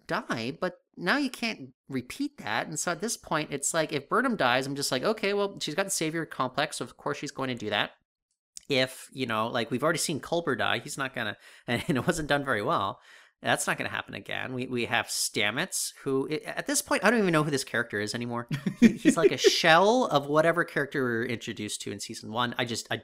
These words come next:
Speaker 1: don't get what motivates him other than he, he, he loves his family more than anything else. I, I, I don't, it's, it's just weird. And I, I guess maybe Tilly, if, if Tilly died, uh, but I don't know if I care about Tilly as much as I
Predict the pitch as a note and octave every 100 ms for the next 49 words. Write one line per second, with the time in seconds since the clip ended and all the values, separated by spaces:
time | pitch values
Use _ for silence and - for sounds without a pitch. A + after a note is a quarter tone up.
0 | _ B2 B2+ - A#2 A#2 - - _ A#2
1 | G#2+ A2 A#2+ B2+ C3 C3 - B2 A#2+ -
2 | A2 A#2 A2+ A2 A#2 A2 G#2+ - _ _
3 | _ _ _ - A#2 A2 G#2+ G#2+ _ _
4 | - - - - B2 A2 G#2+ G#2+ A#2+ B2
5 | C3 A#2 - B2 A#2+ A#2 A2+ A2 A2+ A2+
6 | - A2+ A2 A2 - - - - B2 A2
7 | A2 B2 G#2+ - - C3 D#3+ - - -
8 | D#3 A#2 A#2 D3+ E3 D#3+ - - F#3 -
9 | - C#3+ E3 G3+ A#3 G#3+ - - A#3 E4
10 | E4 E3 - - G#3+ C4 B3+ C#4 C#4+ D#4
11 | D4 D4+ A#3 G#3+ D#4 G#3 - - - -
12 | - A#3+ D#4 D#4 - C#4+ - E4+ F4 E3+
13 | - - F#3 E3+ D#3 C#3 D3 D3 C3 A#2+